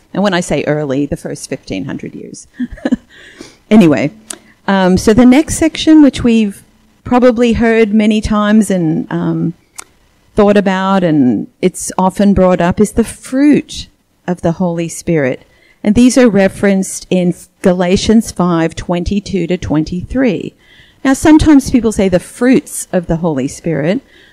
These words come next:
but the Greek word is actually a singular word, the fruit. It's a singular term that describes nine attributes of a person or community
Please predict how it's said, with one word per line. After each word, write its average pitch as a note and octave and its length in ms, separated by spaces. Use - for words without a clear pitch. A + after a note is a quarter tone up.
but C4 260
the A3 160
Greek A#3+ 420
word F3+ 260
is F#3 80
actually G#3+ 420
a G#3 80
singular G3 720
word, D3+ 560
the F#3 100
fruit. - 760
It's - 160
a G#3 60
singular G#3 560
term E3+ 440
that - 120
describes F3+ 920
nine F3+ 800
attributes - 1000
of G3 200
a C4+ 80
person F3 720
or F#3 280
community A#3+ 1200